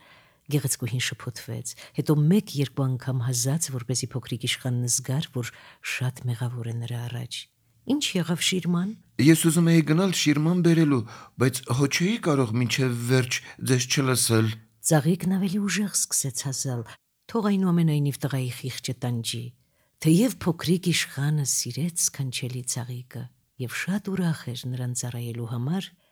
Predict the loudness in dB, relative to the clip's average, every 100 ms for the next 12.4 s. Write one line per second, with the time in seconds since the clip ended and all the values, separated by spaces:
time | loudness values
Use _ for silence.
0 | _ 0 0 2 -2 2 2 2 2 0
1 | 0 -2 -4 -6 -2 -2 0 -4 -4 -6
2 | -8 -14 -16 _ _ _ _ _ _ _
3 | -4 -4 -2 -4 -4 -2 -2 -2 -2 -2
4 | -2 -2 -4 -4 -4 -2 -4 -6 -6 -6
5 | -4 -4 -4 -8 -8 -12 -20 -10 -4 -4
6 | -2 0 2 0 -2 -6 -6 -6 -6 -4
7 | -4 -6 -8 -4 -4 -4 -10 -12 -18 _
8 | _ _ _ 2 4 6 4 4 6 6
9 | 6 4 4 2 2 2 0 -2 -2 -4
10 | -10 _ _ _ 0 2 2 -2 0 2
11 | 2 0 0 -2 -6 -6 -6 -4 -6 -6
12 | -6 -6 -6 -6